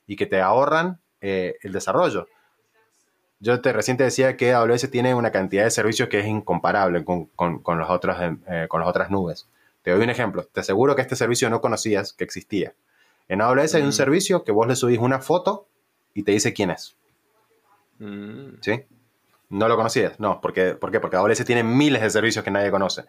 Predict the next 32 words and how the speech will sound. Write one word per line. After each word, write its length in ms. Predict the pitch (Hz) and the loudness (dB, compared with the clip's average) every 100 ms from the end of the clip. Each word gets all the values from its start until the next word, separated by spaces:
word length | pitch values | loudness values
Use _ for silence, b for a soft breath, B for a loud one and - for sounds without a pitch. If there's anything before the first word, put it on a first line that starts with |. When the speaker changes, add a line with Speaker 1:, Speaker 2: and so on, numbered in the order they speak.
| B B | B B
Speaker 2:
Claro. 300 | - 110 104 | -6 -4 -2
Speaker 1:
Bueno, 200 | 107 104 98 | 0 -2 -2
imagínate 480 | 107 - 123 151 | -2 0 0 2
desarrollar 580 | 180 - 135 113 110 131 | 0 0 0 2 2 2
eso, 320 | 120 - - _ _ _ - | 0 -2 -10 _ _ _ -18
desarrollar 400 | 101 98 95 117 | -8 -4 0 0
esa 120 | 120 | 0
aplicación. 500 | 120 110 98 98 82 _ _ _ _ _ _ | -2 -2 -2 -4 -8 _ _ _ _ _ _
Speaker 2:
Sí. 120 | 107 | -2
Speaker 1:
¿Cuánto, 280 | 131 151 - | 0 0 -2
un 100 | 131 | 0
equipo 240 | 139 143 | 2 2
de 40 | 139 | 2
desarrollo 400 | 131 127 139 110 | 2 2 4 4
de 60 | |
diez 160 | 101 123 | 2 0
personas, 460 | 127 123 131 98 - _ _ | 0 -2 0 -2 -8 _ _
un 160 | 127 147 | 0 0
año 240 | 143 101 | 2 0
te 80 | 90 | 0
va 80 | 87 | 0
a 80 | 90 | 2
llevar 180 | 90 | 0
a 60 | 87 | -2
desarrollar, 400 | - 87 90 82 | -4 -4 -4 -4
más 280 | 95 117 131 | -4 -2 -2
los 100 | 131 | -2
servidores, 500 | 113 98 113 127 107 | -2 0 2 2 0
más 120 | 104 | -2
mantener 380 | 98 92 101 113 | -2 -2 0 0
todo 180 | 117 113 | 2 0
eso? 200 | - | -2